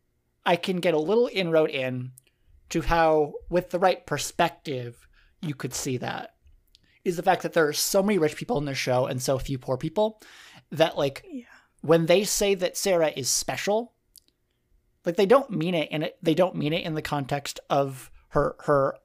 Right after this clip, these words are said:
Speaker 1: her autism and her A D H D, even though that's how Sarah takes it. And even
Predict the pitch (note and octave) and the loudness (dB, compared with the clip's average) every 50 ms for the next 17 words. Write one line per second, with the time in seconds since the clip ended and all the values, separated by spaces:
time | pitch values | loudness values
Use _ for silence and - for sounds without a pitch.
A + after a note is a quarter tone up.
0 | _ - D3 D3 - - C3 A#2+ - D3+ C3 D3 C#3+ C#3 C3 C3+ C#3 C3+ B2+ C3 | _ -4 -2 -2 0 0 -2 -2 -2 -2 -4 -2 -4 -4 -4 -4 -4 -4 -4 -4
1 | C3 B2+ B2+ B2+ - _ _ _ _ _ _ _ D#4+ C#4 F#3+ D3 C#3+ C#3 C3 C3 | -6 -6 -8 -10 -14 _ _ _ _ _ _ _ -8 -6 -4 -4 -4 -4 -4 -6
2 | B2+ B2+ - D3+ C#3+ E3 F#3+ F#3+ - _ _ _ _ _ - D#3 D3 C#3 C3 C3 | -6 -6 -6 -4 -4 -4 -6 -8 -10 _ _ _ _ _ -2 -2 -2 -2 -4 -4
3 | B2+ C3+ C3 B2+ - C3+ C3 B2+ B2+ - C#3 C3+ - F#3+ G3 - - - _ _ | -4 -4 -6 -6 -6 -6 -6 -6 -6 -8 -8 -4 -2 -2 -2 -2 -6 -12 _ _
4 | _ _ _ _ _ _ _ _ _ _ _ F3 E3 - - A#3 A3+ A3 G3+ F3+ | _ _ _ _ _ _ _ _ _ _ _ -6 -6 -2 0 2 2 2 2 0
5 | D#3+ D#3 F#3 | -2 -6 -8